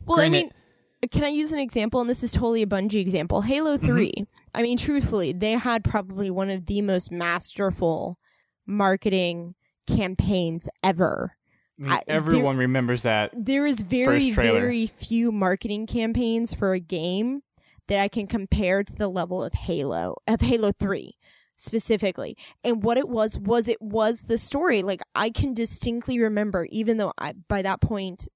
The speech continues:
Speaker 1: you know, I wasn't buying a lot of magazines, ending up with a gaming magazine that had a full page spread for Halo three, and it was literally this just empty trash street, uh, with the Master Chief running down it, and had this small caption, uh, of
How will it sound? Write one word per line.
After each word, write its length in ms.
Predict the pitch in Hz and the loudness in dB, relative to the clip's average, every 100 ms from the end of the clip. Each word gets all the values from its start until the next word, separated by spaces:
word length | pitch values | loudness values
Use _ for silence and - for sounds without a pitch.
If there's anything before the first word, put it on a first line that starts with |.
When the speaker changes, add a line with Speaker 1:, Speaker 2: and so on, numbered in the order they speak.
| _ - | _ -6
Speaker 1:
you 100 | 196 | -2
know, 120 | 175 | 0
I 100 | 190 | 0
wasn't 320 | 180 190 196 | 0 -2 0
buying 220 | 185 180 | 0 2
a 40 | 175 | 2
lot 140 | 170 | 2
of 100 | 175 | 2
magazines, 600 | 170 180 190 214 214 - - - - - | 0 0 2 2 2 0 -8 -20 -18 -2
ending 380 | 226 233 254 | 0 2 2
up 140 | 208 202 | 2 2
with 120 | 202 | 0
a 60 | 190 | 0
gaming 400 | 196 185 202 196 | -2 -2 -2 -2
magazine 460 | 170 170 180 180 | -2 -4 -4 -4
that 140 | 170 180 | -2 0
had 100 | 180 | 0
a 80 | |
full 340 | 175 - 202 202 | -2 -2 2 2
page 500 | - 196 185 170 - _ _ _ | 2 4 2 0 -12 _ _ _
spread 560 | - - - 175 151 - | -8 -2 2 2 2 -2
for 140 | 208 | -2
Halo 340 | 196 196 190 202 | 0 2 4 2
three, 340 | 190 180 180 | 2 0 0
and 140 | - 196 | 2 0
it 40 | |
was 180 | 190 196 | 0 0
literally 340 | 214 214 208 | 0 2 0
this 320 | 202 - 185 - | -2 -4 -4 -4
just 260 | 196 - - | -4 -6 -4
empty 360 | 214 226 220 208 | 0 0 0 -4
trash 580 | - - 170 180 - - | -6 -2 0 0 -6 -10
street, 460 | - 190 170 180 - _ _ _ _ - | -6 -4 -2 -6 -10 _ _ _ _ -2
uh, 160 | 180 | 0
with 120 | 185 196 | 0 0
the 80 | |
Master 340 | 202 190 202 214 | 2 2 0 -2
Chief 240 | - 208 | 0 2
running 200 | 196 180 | 2 0
down 220 | 175 175 | 0 0
it, 160 | 170 117 | -2 -4
and 80 | 202 | -6
had 160 | 202 | -6
this 160 | 180 175 | -6 -4
small 640 | - 208 196 190 202 208 - _ _ _ _ - | -4 -4 0 2 2 2 -4 _ _ _ _ -2
caption, 840 | - 190 185 - 202 165 - 208 - _ _ _ - | 2 2 0 -2 -2 -6 -8 -12 -14 _ _ _ -4
uh, 160 | 180 | -2
of 120 | - | -2